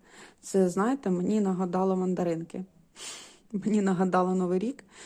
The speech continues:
мені нагадало це мандаринки, тому що тут просто якийсь помаранчевий рай, мандариновий рай, помаранчевий рай. Тут купа, купа помаранчевих, ж-, помаранчевий, жовтий, червоний.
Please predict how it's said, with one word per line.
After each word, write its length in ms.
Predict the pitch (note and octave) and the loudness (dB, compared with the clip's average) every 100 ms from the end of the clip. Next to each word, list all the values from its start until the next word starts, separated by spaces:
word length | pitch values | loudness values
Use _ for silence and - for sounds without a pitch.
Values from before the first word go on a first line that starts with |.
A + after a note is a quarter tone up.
| - - - | -20 -20 -6
мені 260 | F#3 F3+ F#3+ | -2 2 2
нагадало 520 | F3+ F3 F3+ F3+ F3+ | 0 0 0 0 0
це 140 | F3 F3 | -2 -4
мандаринки, 560 | E3+ E3+ F3+ A#3+ B3+ | -4 -2 0 0 -2
тому 280 | A#3 F3+ F3+ | -4 -6 -6
що 200 | - F#3 | -6 -10
тут 240 | - F#3 | -8 -8
просто 380 | - G3 G3 - | -4 -4 -2 -6
якийсь 240 | F#3+ F#3+ - | -6 -8 -2
помаранчевий 720 | F#3 F#3+ F#3 F3 - E3+ F3+ | 2 4 4 2 -2 -4 0
рай, 220 | A#3 C#4 - - - | 0 -2 -10 -14 0
мандариновий 720 | F#3+ F#3 F3 G#3 A#3 G3+ F#3+ | 2 4 4 4 4 4 2
рай, 260 | F3+ F3 E3+ | 2 0 0
помаранчевий 680 | G3+ G3 G#3+ G#3 F#3 F3 | 0 2 2 0 -2 -2
рай. 220 | E3+ F3+ F#3+ - - - - - | -2 -4 -8 -18 -20 -20 -20 -8
Тут 200 | - G3 | -4 -4
купа, 480 | - A3+ A3+ G#3+ F#3+ | -4 -2 0 2 0
купа 1000 | F#3+ G3+ G3 F#3+ F3 F3 F3 F3 F3 F3 | 0 -4 -2 -2 0 0 0 -2 -2 -4
помаранчевих, 1040 | - G3 G#3 G3+ F3+ - E3+ F3 E3+ F3+ | 0 2 4 4 2 -2 -4 -2 -4 -4
ж-, 100 | F#3 | -6
помаранчевий, 760 | - - G#3 G#3 G3 F#3+ F#3+ F3+ | -4 -2 0 0 -2 -2 -4 -2
жовтий, 400 | F#3 G3+ F#3+ E3+ | 0 0 -2 -8
червоний. 640 | - G#3+ G3 G3+ F3+ | -4 -4 0 0 0